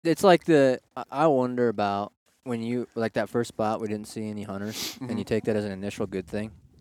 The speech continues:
Speaker 1: and then you start realizing you're in Colorado, and there's just gonna be hunters everywhere.
Speaker 2: Yeah.
Speaker 1: And so it's almost like a si-, it's like sign now. <laughs>
Speaker 2: Yeah.
Speaker 1: You're looking,
Speaker 2: Yeah.
Speaker 1: you're looking for hunters is
Speaker 2: <laughs> Yeah.
Speaker 1: sort of like the first sign.
Speaker 2: It's like,
Speaker 1: Yeah.
Speaker 2: "Oh, there's hunters there. It
Speaker 1: Yeah.
Speaker 2: must be good."
Speaker 1: Yeah,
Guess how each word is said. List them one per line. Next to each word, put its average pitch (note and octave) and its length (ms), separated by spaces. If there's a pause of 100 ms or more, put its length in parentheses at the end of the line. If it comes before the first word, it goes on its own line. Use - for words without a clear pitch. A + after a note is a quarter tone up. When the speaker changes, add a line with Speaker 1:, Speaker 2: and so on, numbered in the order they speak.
(220)
Speaker 1:
and A#2 80
then A2 60
you A2 60
start G#2+ 200
realizing G2+ 440
you're G2 100
in F#2 80
Colorado, G2 560 (840)
and G2+ 100
there's F2+ 120
just F#2+ 180
gonna F2+ 160
be F2 100
hunters F2 320
everywhere. F#2+ 420 (100)
Speaker 2:
Yeah. G#2+ 160
Speaker 1:
And G2 80
so G2 160
it's G2 120
almost G2 260
like G#2 140
a F#2+ 60
si-, - 200
it's A2+ 140
like G2 160
sign G2 320
now. G#2 300
<laughs> - 400
Speaker 2:
Yeah. A#3+ 120
Speaker 1:
You're F3 100
looking, C#3+ 340
Speaker 2:
Yeah. C#3+ 180
Speaker 1:
you're G3 120
looking E3 240
for C#3+ 180
hunters D3 280
is C#3 100
Speaker 2:
<laughs> - 20
Yeah. F3+ 40
Speaker 1:
sort F3 160
of D3+ 80
like C#3+ 220
the C#3+ 100
first B2+ 360
sign. A#2 240 (340)
Speaker 2:
It's - 80
like, B2 140
Speaker 1:
Yeah. C#3+ 120
Speaker 2:
"Oh, A3 120
there's D3+ 160
hunters F3+ 260
there. C#3+ 140
It D#3 80
Speaker 1:
Yeah. - 60
Speaker 2:
must C#3+ 160
be F3+ 100
good." G3 340
Speaker 1:
Yeah, A#2 300